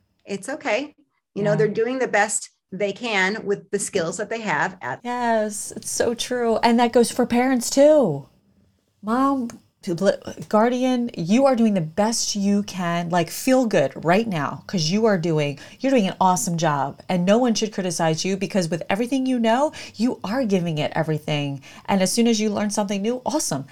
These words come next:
Speaker 2: We'll add that to your toolbox. We'll add this to your toolbox. So, yeah, I think it can feel so discouraging, especially when your kid is acting up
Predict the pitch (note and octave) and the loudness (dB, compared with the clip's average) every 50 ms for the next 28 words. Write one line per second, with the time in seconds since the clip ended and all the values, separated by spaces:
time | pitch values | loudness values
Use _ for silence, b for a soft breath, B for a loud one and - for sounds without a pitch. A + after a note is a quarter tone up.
0 | B B - G#3 G#3+ - - G3+ D#3+ F#3+ G3 - - E3+ D#3+ - - D3 C#3 C3+ | B B -4 0 2 2 4 4 4 4 2 2 -2 -6 -6 -6 -6 -6 -4 -4
1 | C3+ - - - - - - B B B _ - D4 - - G#3 F#3+ - G3 F#3 | -4 -4 -4 -6 -8 -10 -12 B B B _ 2 4 6 6 4 4 2 -2 -2
2 | - - - E3 D3+ D3 C#3 C#3 C#3+ - - - - D3 C#3+ B2+ B2 C#3 - - | -2 -4 -4 -2 -2 0 -2 -2 -4 -8 -12 -8 -6 -2 0 0 0 -2 -4 -4
3 | - - F3 D#3+ D#3 D3+ D3+ D3+ - B B B B B B _ - E3 C#3+ B2 | -2 0 2 2 2 2 0 -2 -6 B B B B B B _ -4 -2 -2 -2
4 | B2+ D#3 - F#3+ F3 E3+ D#3 - D#3+ - F3 E3 D#3+ D#3 - - F3+ E3+ E3 E3 | -2 -4 -6 -8 -8 -8 -8 -10 -6 -2 -2 0 0 0 0 2 2 2 2 2
5 | E3 D#3+ B B B B B B B B B B B - D#3+ - - F#3+ F3+ F3 | 0 -4 B B B B B B B B B B B -8 -8 -6 -4 -2 -2 0
6 | F3+ F3 E3 E3+ D#3 D3+ D3+ D3+ D3+ E3 - - G3 G3+ G#3+ G3+ G3 E3 D3+ D3+ | 0 0 0 0 0 0 0 -2 -2 -4 -2 -2 0 2 2 2 2 2 0 0
7 | - F#3+ F3 E3+ F3+ F3 D#3+ D3+ C#3 C#3+ - D#3+ C#3+ C3+ C3+ C#3 D3 E3+ | 0 2 2 2 2 2 2 2 2 0 -2 -4 -4 -2 -2 -2 -2 -4